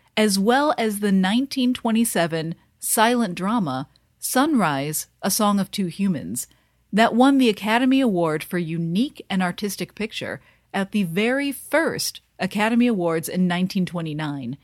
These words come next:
and is also on the list of A F I's one hundred top films of all time. Born in the Kingdom of Prussia, within now Germany, Murnau created films for many years in Germany,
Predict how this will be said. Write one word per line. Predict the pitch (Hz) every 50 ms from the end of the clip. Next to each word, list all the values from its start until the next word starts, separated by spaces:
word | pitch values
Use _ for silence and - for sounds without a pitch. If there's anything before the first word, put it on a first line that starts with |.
| _ _ _ _ _ _ _ _ - -
and | 214 208 185 170 160 165 170 - _ _ _ _
is | - 196 185 -
also | - - - - - - 160 120 131 139 - - -
on | - 208 208 208
the | 208 208
list | 202 208 226 240 - - -
of | 196 190 - -
A | 190 220 262
F | 277 - -
I's | 214 196 190 190 202 - - _ _ _ -
one | 185 175 220 262 277
hundred | 277 226 277 311 262 180 160 139 139 147 - _ _
top | - 214 196 180 -
films | - - 240 220 180 165 151 165
of | 147
all | 156 151 147
time. | - 190 185 180 160 143 151 147 147 147 _ _ _ _ _ _ _ _ _ _ _ _ _ _ _ _ _ _ _ _ _ _ _ _ _ _ _ _ -
Born | 196 185 208 262 302 349 381 381 381
in | - 285 247
the | 240
Kingdom | 208 - 233 247 247 233 226 196
of | 190 160 -
Prussia, | - 214 202 220 - - 113 87 92 120 - _ _ _ -
within | - 190 202 202 196 202 196 196
now | 190 185 180 175
Germany, | 165 - 196 202 190 151 131 123 151 156 - - _ _ _ _ _ _ _ -
Murnau | 208 233 277 285 302 302 311 339 359 359 330 254
created | - - 262 254 262 262 269 262 277 233 226
films | - - 226 226 233 226 233 226 -
for | - - 180
many | 180 180 185 196 240 269 302 294
years | 240 196 190 180 170 170 151
in | 165 156
Germany, | 143 160 156 151 147 123 110 104 101 135 -